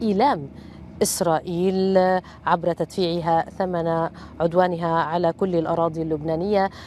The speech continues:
باستهداف أي نقطة في كيان الاحتلال، وتحذير من مشروع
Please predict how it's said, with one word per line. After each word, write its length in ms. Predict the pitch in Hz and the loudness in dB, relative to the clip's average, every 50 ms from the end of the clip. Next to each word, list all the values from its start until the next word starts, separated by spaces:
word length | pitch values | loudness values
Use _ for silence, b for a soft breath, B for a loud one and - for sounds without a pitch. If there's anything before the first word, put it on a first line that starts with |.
| B B 170 | B B -4
باستهداف 500 | 220 - - 208 180 160 190 190 - - | -4 -2 -2 -4 0 2 2 2 2 2
أي 180 | 170 180 185 | 0 0 0
نقطة 560 | 175 185 202 - - 214 196 - 220 202 202 185 B B B B B | 0 0 -2 0 0 0 2 2 2 0 0 -2 B B B B B
في 240 | - - - 202 180 | -12 -6 -4 -4 -4
كيان 520 | - - 185 175 170 170 165 156 156 160 - - - | -2 -2 0 2 2 2 2 0 -2 -6 -8 -4 -2
الاحتلال، 1040 | 196 180 170 151 147 - - 185 - - - - 226 233 240 254 269 277 277 262 233 | -2 0 0 -2 -4 -6 -4 -6 -6 -4 -2 0 2 4 6 6 6 6 6 4 4
وتحذير 580 | 208 208 208 202 - 190 180 185 220 220 220 214 | 2 4 2 2 2 -2 -2 -2 -2 0 0 -2
من 280 | 214 196 196 190 190 | -2 -2 -2 -2 -2
مشروع 520 | 185 185 190 - 208 196 190 180 190 196 | -2 -4 -4 -2 0 2 2 2 2 0